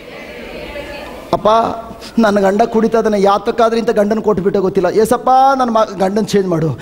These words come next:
ಏಸಪ್ಪ, ನನ್ನ ಗಂಡನ change ಮಾಡು." ಯೇಸು ಏನ್ ಹೇಳ್ತಿದಾರೆ ಅಂದ್ರೆ, "ಹೇ, ನಿನ್ನ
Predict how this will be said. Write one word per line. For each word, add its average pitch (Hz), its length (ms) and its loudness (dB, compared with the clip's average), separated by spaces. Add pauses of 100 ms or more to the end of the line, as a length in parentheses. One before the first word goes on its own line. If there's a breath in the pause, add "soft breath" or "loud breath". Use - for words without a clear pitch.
(140)
ಏಸಪ್ಪ, 233 320 2 (360)
ನನ್ನ 277 120 -2
ಗಂಡನ 247 260 0
change 226 220 2
ಮಾಡು." 180 200 -2 (4000)
ಯೇಸು 392 520 4
ಏನ್ 370 100 6
ಹೇಳ್ತಿದಾರೆ 359 340 6
ಅಂದ್ರೆ, 277 200 6
"ಹೇ, 302 680 4
ನಿನ್ನ 330 260 0